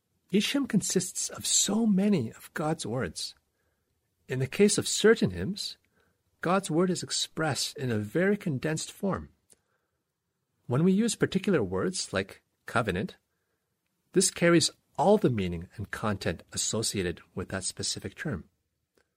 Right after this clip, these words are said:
Similarly, being united with the Lord is more than just a phrase. Here's another example.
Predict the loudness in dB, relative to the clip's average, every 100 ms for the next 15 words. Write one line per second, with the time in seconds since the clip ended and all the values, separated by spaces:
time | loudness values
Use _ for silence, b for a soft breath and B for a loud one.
0 | _ _ _ _ -8 0 0 2 0 -2
1 | -6 _ _ _ _ _ _ -12 -4 0
2 | 2 0 -2 -4 -2 -2 -2 -4 _ _
3 | -6 -6 -4 -4 -2 -4 -6 _ _ _
4 | _ _ _ -8 -4 0 0 2 0 -2
5 | -4 -4 -8 -12 -8 -6 -6 -8 -10 _
6 | _ _ _ _ _ _ _ _ _ 0
7 | 2 0 2 0 0 -4 -8 -10 -20